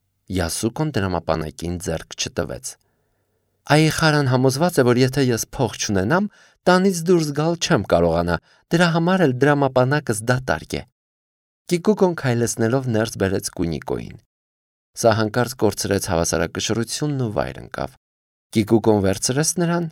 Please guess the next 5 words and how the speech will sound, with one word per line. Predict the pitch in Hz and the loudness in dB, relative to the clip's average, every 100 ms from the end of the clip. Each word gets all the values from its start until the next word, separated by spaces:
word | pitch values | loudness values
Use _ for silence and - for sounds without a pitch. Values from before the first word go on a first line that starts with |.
| - | -6
հանձնեց | 107 92 80 78 71 | -2 -2 0 -4 -4
մորը։ | - 67 64 - _ _ _ _ _ _ _ _ _ _ | -6 -8 -8 -14 _ _ _ _ _ _ _ _ _ _
Ֆուսական | - 107 143 147 165 160 | 0 2 4 2 2 0
բլուզը | 113 98 95 92 | 0 2 2 2
բարձրացրեց՝ | 85 82 - 82 76 - 143 143 | 0 -4 -4 -2 -2 2 0 0